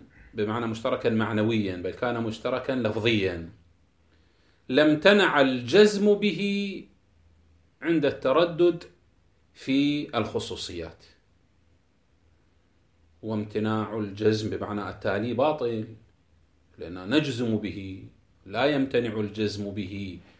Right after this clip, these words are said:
حال التردد في الخصوصيات، فالتالي باطل فالمقدم مثله، المقدم الذي هو لو لم يكن الوجود مشتركاً،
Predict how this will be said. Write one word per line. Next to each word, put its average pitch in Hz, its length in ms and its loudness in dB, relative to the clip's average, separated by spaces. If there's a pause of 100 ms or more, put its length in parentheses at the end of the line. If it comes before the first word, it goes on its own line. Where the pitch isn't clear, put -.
(140)
حال 107 320 -2
التردد 104 600 -2
في - 80 -16
الخصوصيات، 101 1120 -8 (560)
فالتالي 113 480 0
باطل 156 600 2 (420)
فالمقدم 147 720 0
مثله، 196 760 2 (220)
المقدم 131 560 -2
الذي 123 360 0
هو 147 360 2 (460)
لو 117 360 2
لم 123 340 2
يكن 120 380 0
الوجود 110 640 0
مشتركاً، 156 760 -2